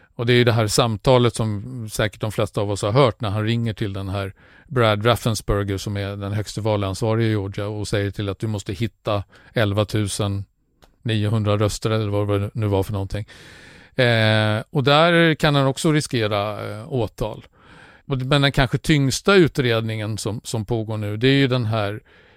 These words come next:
eh, kongressutskottet som, eh, undersöker omständigheterna kring stormningen den sjätte januari förra året av Kapitolium.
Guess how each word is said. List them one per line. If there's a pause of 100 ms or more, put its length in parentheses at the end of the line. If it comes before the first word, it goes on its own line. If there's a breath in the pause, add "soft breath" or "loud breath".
(100)
eh,
kongressutskottet
som,
eh,
undersöker (760)
omständigheterna
kring
stormningen
den
sjätte (100)
januari (220 soft breath)
förra
året
av
Kapitolium.